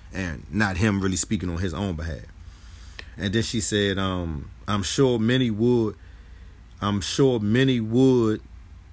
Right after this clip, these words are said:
say it was easy for her to be aggressive towards an adult just for her telling them to stop arguing. So it sounds like she's saying that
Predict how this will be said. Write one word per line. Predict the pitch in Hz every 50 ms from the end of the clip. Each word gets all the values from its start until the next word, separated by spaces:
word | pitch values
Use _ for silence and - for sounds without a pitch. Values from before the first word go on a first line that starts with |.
| - - - - - - - - - - - -
say | - - - - 120 113 110
it | 110 - 113
was | 113 104 104 95 98 -
easy | 123 127 135 135 127 110 98 101 98 98 - - - - - - - - - - - - - -
for | - - - 110 98
her | 95 120 117 113
to | 104 - - 113
be | 95 90 113 113 110 -
aggressive | - 95 87 92 113 123 120 - 110 92 -
towards | - - 120 110 107 104 101 101 92 - -
an | 104 104 98
adult | 90 82 80 80 117 120 110 - - - - - - -
just | 90 85 101 110 110 -
for | - 104
her | 107 107 98
telling | - - - 120 117 110 101 98 92 92 - - - - - - - -
them | - 80 87 107 107 104 95 90
to | 78 - 95
stop | - - - 110 104 90 -
arguing. | 98 110 113 107 87 80 78 78 80
So | - - 117 101 101
it | 90 110
sounds | 104 - - 123 127 123 113 98
like | 101 98 98
she's | 92 - 113 98
saying | - - 104 101 98 95 90
that | 85 95 92 92 -